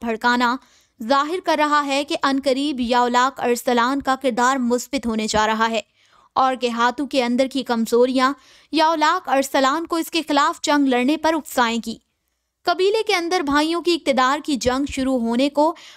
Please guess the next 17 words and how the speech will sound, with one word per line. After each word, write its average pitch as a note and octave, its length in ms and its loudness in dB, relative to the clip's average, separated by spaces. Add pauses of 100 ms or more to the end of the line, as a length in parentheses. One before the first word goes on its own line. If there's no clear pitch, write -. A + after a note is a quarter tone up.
(140)
हजाल D#4 380 2
के F#4 140 -4
उकसाने D4 460 0
पर D4+ 220 2
दंदार C4 640 2
फिर C#4 160 0
से C#4+ 220 0
माजी A#3+ 420 0
फरामोश A#3+ 580 -2
कर A#3 120 -2
बैठे A3 300 -2
हैं A#3 200 -6 (400)
और A#3 120 0
ये B3 140 0
भूल A#3+ 280 -2
गए C#4 220 2
हैं C#4 260 -2